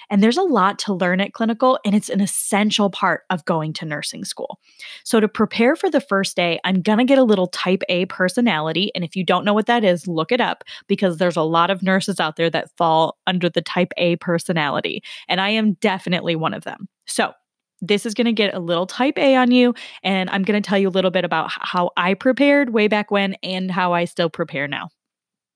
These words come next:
So the first thing is you wanna make sure that you get everything ready the night before. So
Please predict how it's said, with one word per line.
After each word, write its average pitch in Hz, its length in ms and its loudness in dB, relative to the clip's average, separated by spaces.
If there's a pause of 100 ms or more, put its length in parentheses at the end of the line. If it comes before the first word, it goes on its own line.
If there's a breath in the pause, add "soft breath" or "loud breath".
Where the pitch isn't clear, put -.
(200)
So - 140 -12
the 202 100 -4
first 359 280 0
thing 254 160 2
is 220 220 0 (440 loud breath)
you 208 160 2
wanna 214 220 2
make 240 180 -2
sure 202 160 -6
that 185 200 -8
you 196 60 -6
get 180 280 -4
everything 208 600 0
ready 180 300 0
the 175 120 -4
night 160 240 -6
before. 165 520 -6 (240 soft breath)
So 185 580 -2